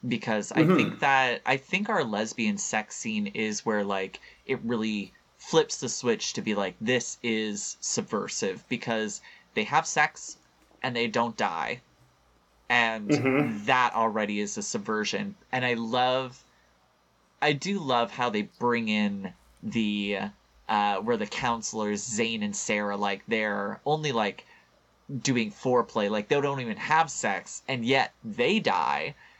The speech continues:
Speaker 1: So I love how
Speaker 2: <laughs>
Speaker 1: it seems
Speaker 2: Yeah.
Speaker 1: like when it comes to the queer characters,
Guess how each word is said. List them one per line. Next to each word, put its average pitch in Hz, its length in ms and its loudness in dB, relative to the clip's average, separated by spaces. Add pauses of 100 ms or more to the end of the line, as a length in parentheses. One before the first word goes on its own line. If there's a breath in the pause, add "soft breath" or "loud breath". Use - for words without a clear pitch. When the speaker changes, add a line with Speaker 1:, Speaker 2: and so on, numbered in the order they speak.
(140 soft breath)
Speaker 1:
So 113 720 0
I 123 120 2
love 131 320 0
how 117 640 2 (200)
Speaker 2:
<laughs> - 140 -10
Speaker 1:
it 131 160 -2
seems - 220 4
Speaker 2:
Yeah. 107 200 6 (100)
Speaker 1:
like 131 360 -2 (380)
when 123 160 -2
it 123 80 -8
comes 120 300 -6
to 113 120 -2
the 104 120 0
queer 165 440 0
characters, - 1000 -6